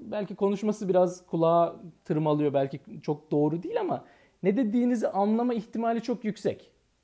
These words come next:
Sadece sizin yabancı olduğunuzu hemen anlayacaktır. Yani telaffuzun farklı garipliğinden dolayı ama sizi anlayacaktır. Şimdi Çince'de eğer telaffuzunuz doğru değilse, e, çok affedersiniz, akım derken bokum demiş oluyorsunuz.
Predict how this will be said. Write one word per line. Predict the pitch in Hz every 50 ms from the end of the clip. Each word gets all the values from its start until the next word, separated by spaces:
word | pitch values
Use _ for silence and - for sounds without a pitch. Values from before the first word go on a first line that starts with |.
| _ _ _
Sadece | - - 320 294 214 151 147 170 202 359 381 - 370 - -
sizin | - 208 196 226 214
yabancı | 196 196 170 202 202 208 190 226 202
olduğunuzu | 170 147 143 135 127 110 110 117 120 - - -
hemen | 143 139 135 127
anlayacaktır. | 127 113 110 110 113 110 104 98 104 - - - - 165
Yani | 185 135 104 104 107 101 - _ _ _ _
telaffuzun | - 123 117 120 117 - 131 117 143 151 151 151 - _ - - - - _ _ - - -
farklı | - 127 107 104 - - 123 113
garipliğinden | 117 113 113 113 - 127 113 113 113 110 110 107 101
dolayı | 98 92 92 - 226 -
ama | - 302 359
sizi | - - 320 349
anlayacaktır. | 208 202 202 208 208 202 180 196 165 - - - - - _ _ _ _ _ _ _ _ _ _ _ _ _ _ _ _ _
Şimdi | - 135 120 120
Çince'de | - - 190 247 320 415 370 285 175 131 117 - - - - _ _ _ _ _ _
eğer | - 110 123 156 151 -
telaffuzunuz | 156 139 156 151 196 175 190 254 294 285 240 190
doğru | 226 233 240 240 196 170
değilse, | 208 262 349 392 - - - 110 - - - _ _ _ _ _ _ _ _ _ _ _ _ _ _ _ _ _ -
e, | 156 151 156 156 160 160 165
çok | 160 - 233 233
affedersiniz, | 202 175 156 160 147 143 139 135 - 262 262 - -
akım | - 214 220 - - 175 139
derken | 135 151 - 339 349 311
bokum | 320 - - 277 196 135
demiş | 127 123 - -
oluyorsunuz. | 110 101 98 90 - - - 85 - - - _ _